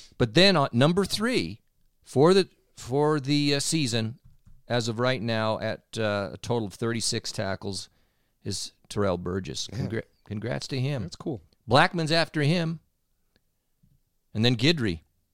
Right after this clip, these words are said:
Speaker 2: So, yeah, I mean, but it all, it
Speaker 1: Tafua,
Speaker 2: all starts
Speaker 1: Johnson.
Speaker 2: up, up, up front. It all starts with that
Speaker 1: It does.
Speaker 2: D line. They're eating up so many blocks that it allows our linebackers and then safeties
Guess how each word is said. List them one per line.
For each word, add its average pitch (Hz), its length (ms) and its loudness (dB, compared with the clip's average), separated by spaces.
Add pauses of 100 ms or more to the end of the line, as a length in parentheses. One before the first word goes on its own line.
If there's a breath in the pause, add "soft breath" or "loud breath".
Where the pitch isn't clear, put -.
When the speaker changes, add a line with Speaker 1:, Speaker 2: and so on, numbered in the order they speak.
(600)
Speaker 2:
So, 123 280 0
yeah, 123 340 4
I 107 60 -6
mean, 120 320 -4 (1000 soft breath)
but 175 100 2
it 196 80 2
all, 196 200 8
it 170 120 8
Speaker 1:
Tafua, 135 60 10
Speaker 2:
all 175 180 8
starts 156 400 8
Speaker 1:
Johnson. 120 460 2
Speaker 2:
up, 127 140 2
up, - 60 -8 (240)
up 131 120 0
front. 104 400 -2
It 120 120 0
all 143 120 6
starts 139 200 2
with 127 100 -6
that 120 120 2
Speaker 1:
It 127 40 0
does. 113 200 4
Speaker 2:
D - 40 0
line. 110 140 2
They're 131 160 2
eating 143 280 0
up 139 80 -4
so 135 220 2
many 127 140 2
blocks 117 420 2
that 123 100 -4
it 104 120 -2
allows 120 560 0 (320 soft breath)
our 110 240 0
linebackers 120 800 -4
and 101 100 -14
then 104 80 -10
safeties 107 580 -4